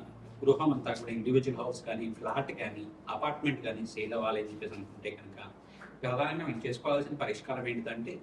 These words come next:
ఆదివారం పూట, సోమవారం పూట, మంగళవారం పూట కానీ, గురువారం పూట కానీ, ఈ యొక్క శుక్రవారం పూట అయినా కానీ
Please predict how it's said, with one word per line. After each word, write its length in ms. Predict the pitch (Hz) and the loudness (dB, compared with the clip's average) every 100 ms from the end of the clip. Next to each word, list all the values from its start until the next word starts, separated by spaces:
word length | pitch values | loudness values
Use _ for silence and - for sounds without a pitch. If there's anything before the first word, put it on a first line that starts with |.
| - | -2
ఆదివారం 540 | 123 143 156 156 147 | 0 2 2 2 2
పూట, 360 | 143 135 165 160 | 0 -4 -6 -6
సోమవారం 640 | - 135 135 135 135 127 | -4 -2 0 0 -2 -2
పూట, 200 | 123 - 160 131 | -4 -6 -4 -2
మంగళవారం 480 | 117 143 139 135 131 | 0 2 4 2 0
పూట 200 | - 127 | -6 -4
కానీ, 200 | 127 151 131 | -2 -2 -2
గురువారం 380 | 117 143 156 160 | 0 2 2 2
పూట 180 | - 123 | -6 -8
కానీ, 160 | - 160 - - - - - - - - - | -8 -8 -10 -16 -20 -20 -20 -20 -20 -20 -4
ఈ 40 | 139 | -2
యొక్క 140 | - | 0
శుక్రవారం 460 | - - 139 143 120 | -2 2 6 8 6
పూట 120 | 113 101 | 0 -2
అయినా 160 | 98 | -4
కానీ 240 | 101 - | -6 -12